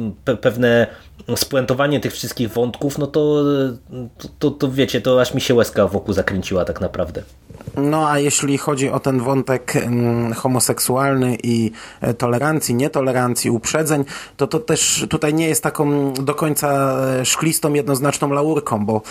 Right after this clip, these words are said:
Speaker 2: e, sam główny bohater, o, on też, no, niby, niby, mm, mówi, że do każdego w zasadzie by podszedł, ale jednak tam, mm,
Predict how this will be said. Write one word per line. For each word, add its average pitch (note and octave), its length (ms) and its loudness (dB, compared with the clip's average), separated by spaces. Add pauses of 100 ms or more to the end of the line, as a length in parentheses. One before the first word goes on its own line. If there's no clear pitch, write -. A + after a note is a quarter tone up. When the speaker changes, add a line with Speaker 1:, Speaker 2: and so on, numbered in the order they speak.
(220)
Speaker 2:
e, A#2+ 140 0
sam C3+ 220 2
główny C3 300 0
bohater, C3 460 0 (420)
o, - 300 -2 (180)
on D#3+ 200 0
też, G#3 380 0
no, C#3 120 0
niby, D3+ 640 0 (340)
niby, E3 420 0 (300)
mm, C3+ 500 -2
mówi, D3 320 2
że A#2+ 120 0
do B2 80 0
każdego C#3 420 0
w A2+ 40 -4
zasadzie B2 320 2
by B2 120 0
podszedł, D#3 420 -2
ale E3+ 240 0
jednak F#3 360 0
tam, E3+ 180 0 (200)
mm, - 460 -6